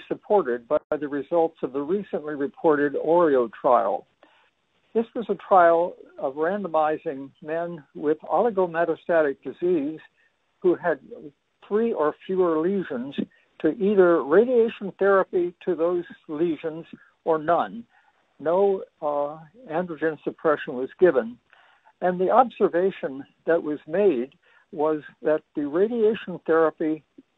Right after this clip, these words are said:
to the lesions delayed the onset of distant, uh, sites of metastases for the treated group versus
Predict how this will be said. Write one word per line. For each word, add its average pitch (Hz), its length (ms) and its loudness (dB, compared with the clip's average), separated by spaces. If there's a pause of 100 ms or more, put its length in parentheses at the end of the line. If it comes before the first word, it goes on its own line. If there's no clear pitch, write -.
(120)
to 185 160 -2
the 156 120 2
lesions 196 600 -4 (960)
delayed 175 680 2
the 170 160 0
onset 175 640 0 (280)
of 139 200 -8 (760)
distant, 185 520 0 (280)
uh, 143 280 0 (200)
sites 170 340 0
of 165 80 -4
metastases 139 880 -2 (220)
for 160 120 2
the 123 160 -2 (100)
treated 214 300 4
group 139 300 4 (500)
versus 156 440 4